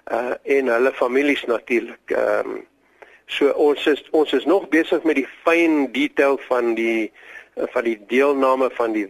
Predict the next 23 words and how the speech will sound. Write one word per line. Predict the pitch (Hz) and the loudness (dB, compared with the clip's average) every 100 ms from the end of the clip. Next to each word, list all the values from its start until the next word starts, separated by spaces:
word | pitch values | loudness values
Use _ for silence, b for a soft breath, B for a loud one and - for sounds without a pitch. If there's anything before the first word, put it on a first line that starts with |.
| 98 | -4
werksmense | 113 143 - 139 123 123 113 120 - | -2 -2 -2 -2 0 0 -2 -4 -2
in | 135 131 | -4 -2
die | 120 - | -6 -2
trust | 139 147 - | 0 0 -4
en | - 117 120 | -6 -4 -2
hoe | |
ons | 131 123 107 | 0 -2 -4
dit | - 131 | -4 -4
gaan, | - 131 123 110 B B B B B | -2 -2 -2 -6 B B B B B
eh, | 110 123 139 - | -6 -4 -8 -2
kontroleer. | 143 123 131 120 113 123 175 - - b b b | -2 0 -2 -2 2 2 2 -2 -16 b b b
Maar | - 123 | -4 -2
die | 120 | -2
doel | - 156 160 | 2 2 2
is | 139 | 2
natuurlik | 135 - 139 131 - | 0 0 0 0 0
dat | 120 | -2
die | 117 | -2
plaaswerker | - 135 135 - 123 120 131 - | 0 2 2 0 -2 0 -4 -2
en | 135 123 | -2 0
sy | 123 117 | -2 -2
familie | 123 113 113 117 113 | -2 -2 -2 -4 -4
kan, | 123 113 110 107 107 | -4 -2 -4 -8 -10